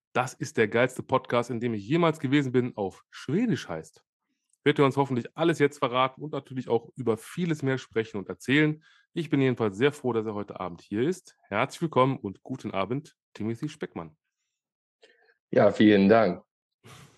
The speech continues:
Speaker 1: Sehr gerne.
Speaker 2: <laughs>
Speaker 1: Ich hoffe, ich habe den Namen richtig ausgesprochen.
Speaker 2: Ja, ich mein,
Speaker 1: <laughs>
Speaker 2: ähm,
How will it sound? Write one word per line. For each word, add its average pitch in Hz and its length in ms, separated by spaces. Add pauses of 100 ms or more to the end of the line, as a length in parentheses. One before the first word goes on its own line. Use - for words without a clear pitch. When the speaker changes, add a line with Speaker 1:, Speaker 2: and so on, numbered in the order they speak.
(360)
Speaker 1:
Sehr 117 380
gerne. 123 340 (640)
Speaker 2:
<laughs> 107 640 (640)
Speaker 1:
Ich 104 120
hoffe, 147 400
ich 139 80
habe 143 80
den 139 100
Namen 151 160
richtig 104 260
ausgesprochen. 117 680 (1300)
Speaker 2:
Ja, 107 520
ich 107 200
mein, 104 420
Speaker 1:
<laughs> - 20
Speaker 2:
ähm, 98 480